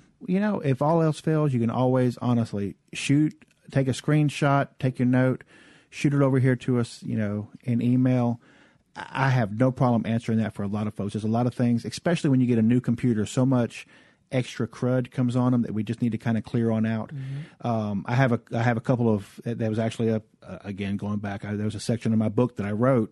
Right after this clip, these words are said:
Speaker 1: that talked about
Speaker 2: Mm-hmm.
Speaker 1: how to get rid of some stuff in there. So, yeah, I can send you over some pretty good hints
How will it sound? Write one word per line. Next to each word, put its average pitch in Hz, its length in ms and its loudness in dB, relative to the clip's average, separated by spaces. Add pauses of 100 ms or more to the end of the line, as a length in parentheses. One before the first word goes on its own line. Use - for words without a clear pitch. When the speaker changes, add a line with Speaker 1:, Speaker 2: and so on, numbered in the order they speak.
Speaker 1:
that 101 160 -6
talked - 360 -2
about 113 500 0
Speaker 2:
Mm-hmm. 147 340 -8
Speaker 1:
how 127 160 2
to 123 60 4
get 120 180 2
rid 127 180 2
of 120 80 0
some 110 160 -2
stuff 151 400 -4
in 101 220 -4
there. 95 300 -6
So, 98 320 -6 (360)
yeah, 117 120 2
I 120 40 0
can 123 140 -2
send 127 240 2
you 117 100 4
over 113 160 2
some 110 140 -4
pretty 110 220 -2
good 107 180 -2
hints 113 480 -4